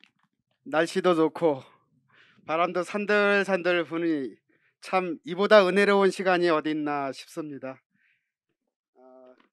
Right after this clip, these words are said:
아, 요즘 정말 코로나 일구 때문에 여러분 어떠세요? 많이 힘들죠? 괴롭고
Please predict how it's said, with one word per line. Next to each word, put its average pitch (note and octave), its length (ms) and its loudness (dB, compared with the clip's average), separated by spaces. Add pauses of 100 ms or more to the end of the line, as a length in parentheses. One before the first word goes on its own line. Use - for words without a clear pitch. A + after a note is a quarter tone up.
(760)
아, D#3+ 280 -6
요즘 F3+ 380 -8
정말 F3 400 -8
코로나 A3+ 340 0
일구 F#3 580 2 (440)
때문에 G3+ 400 0 (1080)
여러분 F#3+ 280 0
어떠세요? E3 560 -6 (1200)
많이 - 320 -8
힘들죠? D#3 520 -6 (640)
괴롭고 E3 640 -4